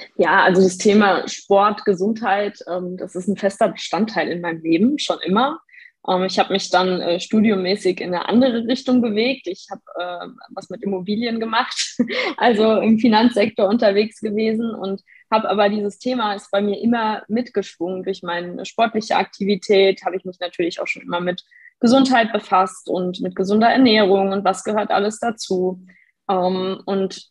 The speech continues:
ja, wie es dann dazu kam, äh, ist eigentlich so, dass ich dann letztes Jahr,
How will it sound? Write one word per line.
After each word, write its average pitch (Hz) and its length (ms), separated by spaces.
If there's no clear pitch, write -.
ja, 226 360
wie 214 160
es 214 120
dann 202 160
dazu 190 300
kam, 233 680
äh, 196 280
ist - 340
eigentlich 196 400
so, 190 120
dass 208 180
ich 202 160
dann 185 200
letztes 196 400
Jahr, 208 400